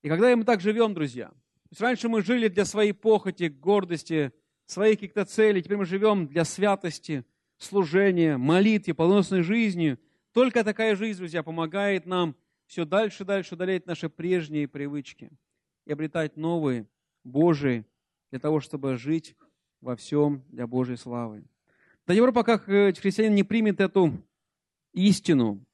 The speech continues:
о том, что Христос разрушил власть греха в его жизни, он не сможет жить победоносно,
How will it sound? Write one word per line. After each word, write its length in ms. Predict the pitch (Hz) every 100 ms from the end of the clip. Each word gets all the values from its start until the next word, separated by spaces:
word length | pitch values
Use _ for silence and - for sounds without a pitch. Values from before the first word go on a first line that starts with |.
| _
о 80 | 131
том, 160 | - 190
что 100 | 160
Христос 380 | 165 - 196 -
разрушил 400 | 151 170 165 156
власть 280 | 143 160 139
греха 300 | 147 147 151
в 40 |
его 200 | 135 131
жизни, 460 | 123 127 117 - _ _ _ _ _
он 160 | - 170
не 80 | 185
сможет 300 | 180 196 165
жить 100 | 160
победоносно, 680 | 147 147 151 147 123 110